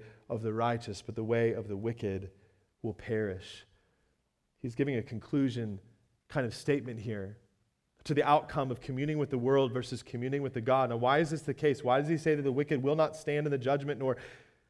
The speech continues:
sinners in the congregation of the righteous? Well, because if we commune with the world, if we follow the things of the world, we're going to continue to walk the path of rebellion.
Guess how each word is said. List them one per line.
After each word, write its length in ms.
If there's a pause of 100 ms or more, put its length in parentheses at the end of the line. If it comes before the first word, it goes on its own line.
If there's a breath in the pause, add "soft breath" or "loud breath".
sinners 400
in 80
the 60
congregation 640
of 80
the 100
righteous? 560
Well, 140
because 260
if 100
we 140
commune 500
with 120
the 80
world, 340
if 140
we 120 (200 loud breath)
follow 400
the 80
things 260
of 80
the 80
world, 320
we're 80
going 240
to 80
continue 400
to 80
walk 340
the 80
path 320
of 140
rebellion. 640